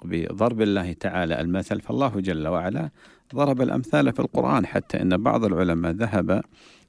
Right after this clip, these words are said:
وأحصى الأمثال التي ضربها الله عز وجل في القرآن، فوجد بأنها تزيد على أربعين.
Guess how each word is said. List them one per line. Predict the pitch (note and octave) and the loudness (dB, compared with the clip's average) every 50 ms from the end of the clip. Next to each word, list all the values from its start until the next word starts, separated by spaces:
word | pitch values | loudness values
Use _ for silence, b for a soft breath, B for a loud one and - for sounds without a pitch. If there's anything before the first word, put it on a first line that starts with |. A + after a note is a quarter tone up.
| _ - | _ -4
وأحصى | - F#2+ - - B2+ - - - - F#2+ F2+ D#2+ D#2+ | -2 0 2 2 0 0 -4 -2 0 0 2 2 2
الأمثال | E2 C#2 E2+ F#2+ - - A2+ A2 G2+ E2+ | 0 0 -2 -4 -2 -2 0 0 0 0
التي | F#2 F2+ E2+ E2 - - F2+ | 0 -2 -2 -4 -6 -6 -6
ضربها | F2+ F2 F#2 F#2+ F#2+ F#2 F#2 E2+ D#2+ D#2+ E2+ - | -4 -2 0 0 0 0 -2 -4 -4 -4 -6 -6
الله | E2 F2+ F#2 F#2 F2 E2+ E2 - | -4 -2 -2 -2 -2 -2 -4 -4
عز | E2 E2 E2 F2 F2 | -4 -6 -4 -4 -4
وجل | F2 F2 F2 F#2 F#2+ E2 D2+ | -2 -2 -2 -2 -2 -2 -2
في | - F2 | -4 -8
القرآن، | E2 - - F2 - B1+ F2+ F#2 G2 B2 B2+ B B B B B B B B B _ | -8 -6 -6 -4 -2 0 0 0 0 -2 -2 B B B B B B B B B _
فوجد | - - F#2+ F#2 F2+ F2 F2 E2+ E2+ F2 - F2 F2 E2+ E2+ E2 - - - - E2+ E2 D#2+ D#2 - - - - E2 E2+ D#2+ - - - F2+ G2+ A2 A#2 B2 A2+ G#2 | -6 -2 0 2 4 4 4 2 0 -2 -2 -2 -2 0 0 -2 -2 -2 -4 -2 -2 -2 -2 -2 -4 -6 -6 -4 -4 -4 -4 -4 -4 0 0 0 2 2 2 2 2
بأنها | G2+ E2+ F2+ D2 C#2 F2 F#2 F#2 E2+ F2 E2 | 2 0 0 -2 -2 -2 -2 -2 -2 -2 -4
تزيد | - - F#2 F#2 A2 A#2 G#2 F#2+ | -2 -2 -2 0 0 0 2 2
على | F#2+ E2 E2+ E2+ F2 C#2 | 0 0 0 0 0 0
أربعين. | D#2 F#2 F#2+ F2 F#2+ G#2 A#2+ C3+ G2+ | 0 0 0 2 2 4 4 4 2